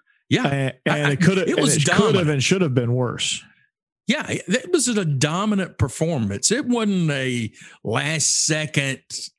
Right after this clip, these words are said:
Speaker 1: type deal. They dominated that game.
Speaker 2: I mean, it, it was,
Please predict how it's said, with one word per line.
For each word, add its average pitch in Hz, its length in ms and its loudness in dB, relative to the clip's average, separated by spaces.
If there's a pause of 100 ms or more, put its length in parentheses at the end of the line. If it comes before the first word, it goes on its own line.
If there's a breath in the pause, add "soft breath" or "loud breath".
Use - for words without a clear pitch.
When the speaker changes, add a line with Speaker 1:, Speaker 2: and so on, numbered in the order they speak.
(100)
Speaker 1:
type 151 360 -4
deal. 160 240 0 (260 loud breath)
They 247 240 0
dominated 123 920 -2
that 101 200 -8
game. 95 400 -8 (1120)
Speaker 2:
I - 20 -2
mean, 117 260 0
it, 127 160 -4
it 135 220 -4
was, 120 300 -4